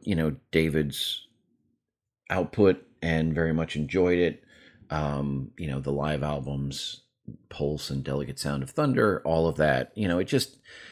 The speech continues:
I, I, I used to joke that, you know, in the divorce, David Gilmour got custody of me and Roger Waters had, had visiting rights. And, and that was, that was true. But I never really,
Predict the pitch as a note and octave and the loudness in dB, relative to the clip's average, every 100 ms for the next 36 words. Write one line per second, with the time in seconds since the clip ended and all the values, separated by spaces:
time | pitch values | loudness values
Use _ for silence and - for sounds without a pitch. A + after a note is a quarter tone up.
0 | - - F#2+ - - G2+ F#2+ D#2+ - - | -20 -4 -4 -2 -2 2 2 0 -10 -14
1 | - F#2 F#2 G2 A#2 A#2+ G#3 E3+ C3 - | 0 2 4 2 0 4 8 8 6 2
2 | E2+ E2+ - _ - F2 D#2+ F2 E2+ F#2 | 2 2 -2 _ -10 -4 0 0 0 0
3 | D3+ A#2 G#2 - - - C#2 E2+ F2 E2+ | 4 4 4 0 -6 -12 -6 -2 -2 -2
4 | D#2 G2+ F#2 F#2+ F2+ - - F2+ F2+ - | 2 2 2 2 0 -4 -4 -2 -2 0
5 | D3+ - F2 F2 D2+ D2 F2 F#2 F2 F#2 | 0 0 0 0 2 0 0 0 2 2
6 | F#2 E2+ E2+ E2+ E2+ - - - _ - | 2 2 4 2 0 -6 -20 -20 _ -2
7 | F#2 E2+ E2+ D2 - - - E2 D#2 C#2+ | 4 6 6 2 -8 -20 -12 -6 -4 0
8 | F#2+ - D2 G1+ G1+ - - - G2 G2 | 0 0 -4 -4 -8 -8 -10 -8 -6 -6
9 | - D#3+ F3 - C3 C3 C3 A2+ - - | -4 -2 -2 -2 0 2 2 0 -4 -6
10 | - - C3+ C#3 - - - F3 F#2+ A1+ | -8 -6 -4 -4 -6 -6 0 2 2 0
11 | - - - - - F#3 F#3+ A#3 D#4+ D#4+ | -8 -16 -16 2 8 10 10 8 6 4
12 | C#3 B2+ C3+ C3 A#2+ A#2 A2 G#2 | 4 8 10 10 10 8 6 2